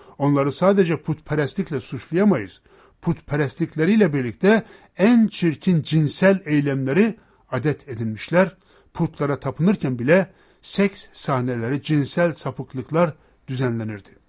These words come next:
Bu hayat şekli aile içine de sızmıştı, cinsel hastalıklar her bireye, hatta hayvanlara bile geçmişti.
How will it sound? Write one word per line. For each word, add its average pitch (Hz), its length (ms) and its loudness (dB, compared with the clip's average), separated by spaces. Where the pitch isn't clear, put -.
Bu 247 260 4
hayat 202 400 4
şekli 196 680 0
aile 160 640 4
içine 147 380 -2
de 131 100 -4
sızmıştı, 113 640 -10
cinsel 156 460 2
hastalıklar 147 800 -4
her 196 420 4
bireye, 165 320 2
hatta 170 340 -2
hayvanlara 180 580 4
bile 175 140 2
geçmişti. 170 640 -2